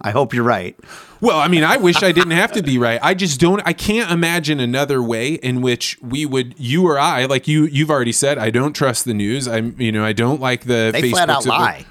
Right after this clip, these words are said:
Speaker 2: Right. So, so the question then becomes, if I believe that's true, then what is it that I, what, like, you know, my, my brother is always poking me like, "Okay,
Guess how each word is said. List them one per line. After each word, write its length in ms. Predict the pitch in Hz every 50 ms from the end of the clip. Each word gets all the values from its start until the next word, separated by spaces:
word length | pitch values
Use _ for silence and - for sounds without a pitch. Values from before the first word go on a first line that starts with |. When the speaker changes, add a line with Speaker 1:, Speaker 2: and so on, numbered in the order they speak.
| _ -
Speaker 2:
Right. 200 | 196 185 139 -
So, 300 | - 190 170 147 127 - _ - - - _
so 180 | - - - 170
the 120 | 139 151
question 400 | 151 - 202 208 196 - 226 196
then 140 | 170 151 143
becomes, 440 | 131 135 123 - 139 120 120 120 - -
if 220 | - 196 196 196 214
I 140 | 185 156
believe 340 | 139 135 139 139 170 175 151
that's 260 | 147 135 123 - -
true, 480 | - - - 262 240 156 123 120 123 - _ _ _ _ _ -
then 300 | 117 147 147 139 127 120
what 200 | 139 180 185 196
is 160 | 180 151 143
it 140 | 165 160 -
that 140 | 151 143
I, 140 | 143 143 143
what, 300 | - 139 139 185 - - _ _ _ _ - - - - _ -
like, 300 | 156 139 135 135 - -
you 100 | 196 180
know, 140 | 160 143 139
my, 160 | 143 135 139
my 160 | 135 143 139
brother 340 | 123 156 - 170 151 139 123
is 100 | 113 117
always 300 | 139 151 160 147 131 -
poking 380 | - 151 131 120 - 120 101
me 120 | 95 95 95
like, 220 | 95 98 104 -
"Okay, 340 | 151 160 - 143 120 113 110